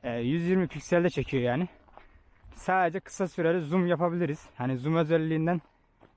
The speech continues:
yararlanabiliriz. Kalite bakımından tabii ki de çok bir şey beklemememiz lazım. E, gerçekten de. Aha, köyde de attılar.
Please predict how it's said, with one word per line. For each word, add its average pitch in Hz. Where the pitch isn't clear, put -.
yararlanabiliriz. 165
Kalite 156
bakımından 160
tabii 165
ki 147
de 180
çok -
bir 147
şey 160
beklemememiz 131
lazım. 127
E, 120
gerçekten 131
de. 165
Aha, 113
köyde 120
de 120
attılar. 120